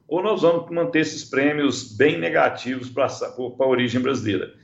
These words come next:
Eu não tenho tanto medo de Chicago cair muito,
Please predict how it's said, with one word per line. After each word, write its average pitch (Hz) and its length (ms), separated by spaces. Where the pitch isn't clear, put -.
Eu 247 120
não 247 160
tenho 220 220
tanto 208 340
medo 160 500
de 139 80
Chicago 127 600
cair 113 220
muito, 156 460